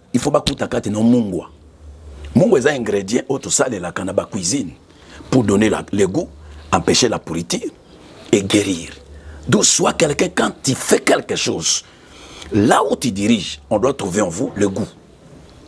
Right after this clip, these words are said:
Chez vous, on doit trouver la guérison. On doit trouver que la personne qui empêche, qui refuse la pourriture. Et si vous jetez ça dans la source, dans la vie de tout le monde,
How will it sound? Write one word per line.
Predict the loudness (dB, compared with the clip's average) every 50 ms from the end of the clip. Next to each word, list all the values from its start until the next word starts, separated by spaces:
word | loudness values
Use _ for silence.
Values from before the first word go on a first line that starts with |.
| -20 -20 -20 -20 -20 -20 -20 -16 -6 0
Chez | 2 4 4 4
vous, | 4 4 2
on | 2
doit | 2 0
trouver | 0 0 2 4 4
la | 2 2 0
guérison. | 0 -2 -2 0 0 0 0 -2 -4 -12 -20 -20 -20 -20 -20 -20 -20 -20 -20 -20 -8 0
On | 2 4
doit | 4 4 2
trouver | 2 0 2 2 0
que | 0 0
la | -4 -4
personne | 0 0 0 2 2 0 0 -2
qui | 0 -2 0 0
empêche, | -2 -4 -2 0 0 2 2 0 -2 -2 -4 -6 -12 -16 -10 -10
qui | -6 -2 -2 0
refuse | 0 0 0 -2 -4 -4 -2 0 0 0 0 -2 -2 -2 -4 -8 -18 -10 -6
la | -4 -2 -2
pourriture. | 0 0 0 0 0 -2 -4 -12 -12 -12 -16 -18 -18 -20 -20 -20 -20 -20 -20 -20 -20 -20 -20 -20 -20 -20 -20 -20 -20 -14 -6 0
Et | 0 2 4
si | 4 2 2 2 2 4 4 4 2
vous | 2 -2 -2
jetez | -2 -2 -2 -2 -4
ça | -2 -2 0
dans | 0 0 -2
la | -2 -2
source, | -6 -6 -4 -4 -4 -4 -4
dans | -2 0 0 0
la | 0 0
vie | -4 -6
de | -8 -8
tout | -6 0 0 0
le | 0
monde, | 0 -6 -6 -8